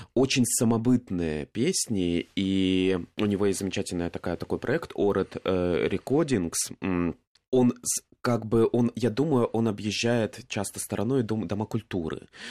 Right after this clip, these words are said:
потому что в некоторой степени, если мы говорим о сельской культуре, то можно сказать, что дом культуры культуру убивает и, э, делает ее примитивной, банальной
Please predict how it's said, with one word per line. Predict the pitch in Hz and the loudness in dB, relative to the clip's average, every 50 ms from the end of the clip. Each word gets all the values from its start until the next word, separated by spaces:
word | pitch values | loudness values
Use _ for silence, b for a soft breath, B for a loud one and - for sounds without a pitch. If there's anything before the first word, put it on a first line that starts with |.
| 233 240 190 135 B | -12 -12 -12 -10 B
потому | - 90 - 95 95 101 104 | -6 -4 -2 -2 -2 0 -2
что | 98 - - - - - 98 95 95 95 92 90 90 - B B B B B B B - _ | -2 -4 -6 -6 -2 -2 0 0 2 0 0 -2 -4 -6 B B B B B B B -18 _
в | - 87 - | -12 -4 0
некоторой | 104 117 143 - - - - 101 | 0 0 0 0 -2 -2 -2 0
степени, | - - - 104 92 - 90 82 80 | -2 0 0 0 0 0 -2 -4 -4
если | 80 76 87 107 - - - | -4 -2 -2 -2 -2 0 0
мы | 95 90 92 | 0 0 0
говорим | 85 - 90 - 92 90 87 92 92 92 87 87 | 0 -2 -2 0 0 0 2 2 2 0 0 -2
о | - 87 80 78 76 | -2 -2 -2 -2 -2
сельской | - - - 123 139 160 143 - - - 98 | -2 0 2 2 2 0 0 -4 -4 -6 -6
культуре, | - 98 87 - - 90 82 82 78 73 69 | -4 -4 -6 -4 -2 -2 0 0 0 -2 -4
то | - - - 92 85 82 80 78 82 | -4 -4 -2 0 2 2 2 2 0
можно | - 85 95 110 113 110 | -2 -2 -2 -2 -2 -4
сказать, | - - - 92 87 - | -6 -4 -4 -4 -4 -4
что | - - - - | -6 -8 -12 -12
дом | - - - - - - 104 117 127 | -14 -18 -18 -6 -2 0 0 0 0
культуры | - - 117 117 - 123 123 123 123 120 120 B B B B B B | 0 -2 -2 0 2 2 4 4 2 2 0 B B B B B B
культуру | - 113 90 - 98 95 110 117 120 120 - - | -2 0 0 0 0 2 2 4 2 2 0 0
убивает | 107 104 113 117 98 95 80 71 62 64 - - _ _ _ _ _ - | -2 0 0 0 0 0 0 -2 -4 -6 -10 -20 _ _ _ _ _ 0
и, | 104 104 104 104 104 101 101 98 98 98 98 95 92 87 - | 2 4 4 4 4 4 6 6 6 4 4 4 2 2 2
э, | - 98 98 98 98 95 95 95 95 95 95 95 - | 2 0 2 2 2 2 2 2 2 2 2 0 0
делает | 113 95 101 110 120 127 131 123 - | -2 0 2 2 4 4 4 2 0
ее | - - 104 98 92 95 98 101 101 104 110 110 104 - _ _ _ - | -2 -2 -2 -2 -2 -2 -2 0 2 2 2 2 0 -2 _ _ _ -6
примитивной, | - 113 113 110 101 - - 120 120 107 107 104 110 120 143 143 131 123 - _ - - - | -2 2 2 2 2 0 0 -2 0 0 0 0 0 0 -2 -4 -10 -20 -20 _ -20 -20 -14
банальной | - 82 101 107 101 98 98 95 90 90 95 95 110 120 123 123 - | -8 -4 -2 -2 0 0 0 0 0 0 0 2 2 2 2 0 -2